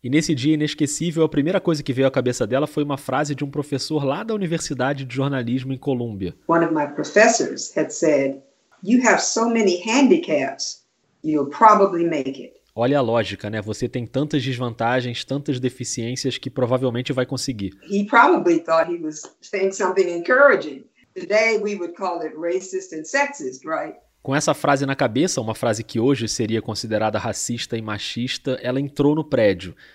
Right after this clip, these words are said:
Speaker 1: E era um prédio enorme que lembrava uma fábrica com o térreo tomado pela gráfica onde o jornal era impresso, depois o lobby, os primeiros andares e a redação ficava no quinto andar.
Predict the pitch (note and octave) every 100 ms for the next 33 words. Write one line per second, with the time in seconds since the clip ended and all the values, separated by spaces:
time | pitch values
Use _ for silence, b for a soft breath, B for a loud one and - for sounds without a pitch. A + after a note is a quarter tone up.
0 | b - G#2+ B2+ B2+ B2 B2 C3+ C3+ A#2+
1 | C#3+ E3 B2+ B2 A2+ A2+ A#2 A#2+ A#2+ -
2 | B2 C#3+ C#3+ A2+ A2 - A2+ - A#2+ B2+
3 | B2 - A2 A2 - A2+ G2+ G2+ C3+ C#3+
4 | G#2+ A2 G2+ G2 G2 G2+ G2+ G#2 G2+ A2
5 | B2 D3+ - B B _ G#2+ A#2 G#2+ A2+
6 | G#2+ C3 D3+ C3 A2+ - G#2+ A2 G#2+ A2+
7 | G#2+ A2 C3 D3 D3 - - C#3+ C#3+ C#3
8 | B2+ C3+ - D3 C3 C3+ C3 - D3 D#3+
9 | C3+ G2 F2